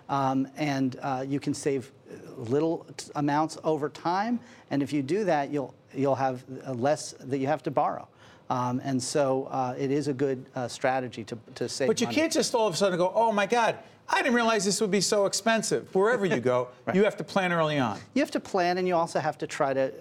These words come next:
Speaker 1: make sure that the amount that you're paying is in some way commensurate to the job that you're gonna get afterwards. It doesn't make sense,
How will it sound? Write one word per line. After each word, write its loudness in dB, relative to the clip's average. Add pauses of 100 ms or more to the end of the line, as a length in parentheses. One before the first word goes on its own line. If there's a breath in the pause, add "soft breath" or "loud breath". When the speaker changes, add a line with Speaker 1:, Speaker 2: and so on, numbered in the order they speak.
(180)
Speaker 1:
make -2
sure 0
that -4
the 0
amount -2
that 0
you're -2
paying 0 (320 loud breath)
is -2
in 0
some 0
way 0
commensurate -2
to -2
the -2 (120)
job -2
that -4
you're -2
gonna -2
get 0
afterwards. -6
It -8
doesn't -2
make -2
sense, -4